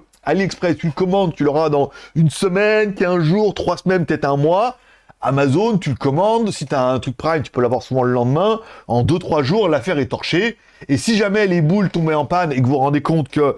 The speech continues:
vous avez réuni les sept boules de cristal, vous avez invoqué le dragon et que ça fonctionne pas, vous pouvez toujours tenter de les renvoyer à Amazon pour leur dire, j'ai, <laughs> bonjour, j'ai acheté les sept boules de cristal.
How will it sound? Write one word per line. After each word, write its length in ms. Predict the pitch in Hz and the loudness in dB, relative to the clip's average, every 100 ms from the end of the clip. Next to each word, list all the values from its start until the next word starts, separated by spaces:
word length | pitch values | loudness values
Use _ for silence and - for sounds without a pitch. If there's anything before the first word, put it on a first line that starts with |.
| - - - | -6 -12 -2
vous 100 | 147 | 0
avez 160 | 160 | 2
réuni 260 | 160 175 185 | 2 2 2
les 100 | 160 | 0
sept 220 | - 160 | 0 0
boules 140 | 160 170 | 2 0
de 60 | |
cristal, 420 | - 160 - 190 | 0 -4 0 0
vous 140 | 151 139 | 2 0
avez 160 | 139 | 0
invoqué 340 | 156 156 175 180 | 0 -2 -2 -2
le 60 | |
dragon 360 | 151 143 156 165 | 0 0 0 -2
et 40 | |
que 60 | 135 | -2
ça 100 | 127 | -6
fonctionne 340 | - 117 113 | -6 -6 -6
pas, 360 | 101 180 - - - - - - | -2 -2 -2 -6 -20 -20 -20 -6
vous 60 | 135 | -4
pouvez 200 | 113 139 | 0 0
toujours 280 | 135 185 - | 0 -4 -2
tenter 260 | 139 135 | -4 -2
de 60 | 180 | 0
les 80 | 151 | 0
renvoyer 340 | 123 131 160 | 2 2 2
à 80 | 147 | 2
Amazon 440 | 131 135 147 214 | 2 0 0 0
pour 120 | - 120 | 0 0
leur 100 | 113 | 0
dire, 280 | 156 226 - - _ _ _ | 0 -2 -4 -16 _ _ _
j'ai, 180 | 110 113 - - _ - - - _ | -2 -2 -4 -16 _ -14 -14 -20 _
<laughs> 680 | _ _ _ _ - - | _ _ _ _ -20 -6
bonjour, 500 | 185 277 196 151 117 - - - | 0 2 2 2 0 -8 -14 -4
j'ai 320 | 117 165 226 | -2 0 0
acheté 280 | 240 - 240 | 0 0 2
les 160 | 220 | 2
sept 220 | - 196 | 0 2
boules 160 | 180 226 | 2 2
de 60 | 208 | 0
cristal. 540 | 190 175 156 131 113 | 0 -2 0 0 -2